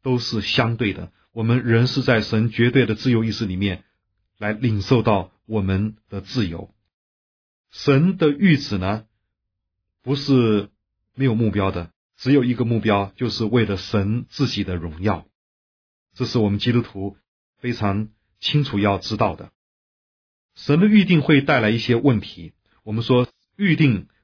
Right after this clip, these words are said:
不是根据预知，神不是罪恶的创始者，神没有让罪恶不发生，因为这件事情的发生为了神终极的荣耀。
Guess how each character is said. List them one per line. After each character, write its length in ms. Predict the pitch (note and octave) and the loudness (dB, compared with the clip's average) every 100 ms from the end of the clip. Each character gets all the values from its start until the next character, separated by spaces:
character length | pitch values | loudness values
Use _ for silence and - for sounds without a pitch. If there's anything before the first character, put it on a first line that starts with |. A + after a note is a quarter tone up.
| _ | _
不 100 | B2+ | -8
是 160 | - B2+ | -4 0
根 200 | B2+ A2+ | 0 2
据 200 | A#2 G#2 | -2 0
预 160 | C3+ | -2
知， 360 | G#2 - G#2 G#2 _ _ _ _ _ _ _ | -2 -6 -8 -8 _ _ _ _ _ _ _
神 440 | - - B2 D3+ D#3+ | -10 0 2 2 0
不 140 | F3 | -2
是 300 | - D3 A2 | 2 2 2
罪 260 | - D#3+ A#2 | 0 -2 0
恶 160 | A#2+ | 0
的 160 | G#2 F#2+ | 0 -4
创 260 | - B2+ | -2 -2
始 180 | F#2 G2+ | -2 -10
者， 280 | - F2 E2 _ _ _ _ _ _ _ _ _ _ | -10 -12 -12 _ _ _ _ _ _ _ _ _ _
神 540 | - - C3 D#3 E3 _ _ _ _ _ _ _ | -6 0 2 2 -2 _ _ _ _ _ _ _
没 160 | B2+ | 0
有 160 | F#3 B2 | 2 4
让 360 | C3+ C3+ A2 - _ | 4 4 0 -10 _
罪 200 | - C#3+ | -2 2
恶 200 | B2 G#2+ | 4 2
不 160 | - A#2+ | 0 -2
发 180 | G#2+ G#2+ | 0 0
生， 300 | G#2+ G#2+ G#2+ | 0 -4 -2
因 160 | C#3 C3 | 2 4
为 220 | A2 - _ _ _ _ _ | 2 0 _ _ _ _ _
这 160 | - G3+ | -4 0
件 160 | D#3 | 2
事 160 | C#3+ - | 2 0
情 120 | A2 | 0
的 60 | G#2+ | 0
发 200 | A2+ A2 | 0 -2
生 200 | A#2 A2+ | -2 2
为 140 | C3+ | 2
了 100 | G#2+ | 2
神 380 | - G#2 G#2 A2+ | 0 -2 -2 -4
终 240 | - C#3+ C#3 | -4 0 0
极 200 | C#3 G2 | -2 -2
的 260 | G2 F#2 - | -4 -6 -12
荣 160 | E2 | -8
耀。 280 | G2+ G#2 | -4 -4